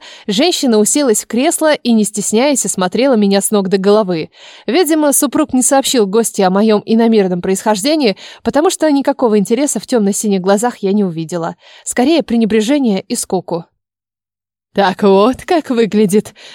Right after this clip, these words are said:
причина нервного срыва у княжны», с легкой насмешкой в голосе произнесла баронесса. «Забавно. Я вас себе по-другому представляла.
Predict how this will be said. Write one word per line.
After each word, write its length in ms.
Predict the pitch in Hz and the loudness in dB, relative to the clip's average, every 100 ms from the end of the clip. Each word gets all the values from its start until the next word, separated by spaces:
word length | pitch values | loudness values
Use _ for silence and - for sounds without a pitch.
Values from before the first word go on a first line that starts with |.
| - | -4
причина 520 | 330 330 - 226 190 | 2 2 2 0 0
нервного 440 | 190 196 180 180 185 | 2 4 4 2 0
срыва 460 | - 214 240 294 | 0 0 2 2
у 60 | 202 | 0
княжны», 640 | - 208 208 170 170 151 _ _ _ _ _ | 0 0 0 0 -4 -6 _ _ _ _ _
с 140 | - 269 | -8 -2
легкой 360 | 320 - 294 | -2 0 0
насмешкой 520 | 269 254 269 277 - | 0 0 -2 -2 -2
в 80 | 208 | -2
голосе 400 | 202 277 330 - | 0 0 0 -4
произнесла 560 | - 220 196 202 - 214 | -2 0 2 0 2 0
баронесса. 680 | 202 220 190 165 - 160 - _ _ _ | 2 0 0 -2 -6 -10 -14 _ _ _
«Забавно. 840 | 202 185 302 240 180 170 185 233 - _ _ _ 202 | -6 -2 0 2 0 0 -2 -2 -6 _ _ _ 0
Я 220 | 220 196 | 2 2
вас 180 | 185 202 | 2 0
себе 360 | - 226 262 | 0 2 0
по-другому 680 | - 277 294 302 349 349 214 | 0 0 0 2 2 2 0
представляла. 880 | 202 190 - 196 185 180 165 175 | -2 -4 -2 -2 0 0 2 0